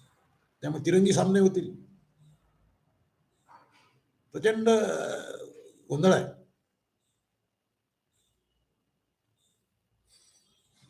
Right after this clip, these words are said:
महाविकास आघाडीसोबत मनसेचे राज ठाकरे यांनाही घ्यावं, यासाठी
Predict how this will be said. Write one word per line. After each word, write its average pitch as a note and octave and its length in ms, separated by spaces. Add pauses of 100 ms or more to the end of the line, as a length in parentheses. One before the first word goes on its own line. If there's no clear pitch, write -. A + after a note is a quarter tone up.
(320)
महाविकास E3+ 580
आघाडीसोबत C#3 760 (3000)
मनसेचे F3+ 480
राज D3 240
ठाकरे E3 240
यांनाही G3 280
घ्यावं, C3+ 400 (1600)
यासाठी - 680